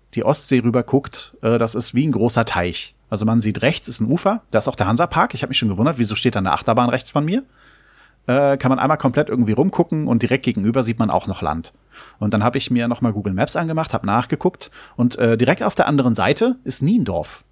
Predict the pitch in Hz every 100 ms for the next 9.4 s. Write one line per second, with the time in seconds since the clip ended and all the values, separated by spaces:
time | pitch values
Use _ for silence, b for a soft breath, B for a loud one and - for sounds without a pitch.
0 | _ 127 196 147 - 123 123 104 147 151
1 | 151 156 151 135 117 117 117 110 107 -
2 | 101 104 104 - 104 98 98 104 - 170
3 | 165 185 180 175 - - 156 151 139 143
4 | 135 135 B B B B B 117 117 107
5 | 120 117 110 - 104 113 - - 104 107
6 | - - 101 101 98 101 98 113 110 107
7 | 107 - 113 110 104 92 98 - 107 131
8 | 120 113 110 107 104 101 98 95 92 110
9 | 151 165 143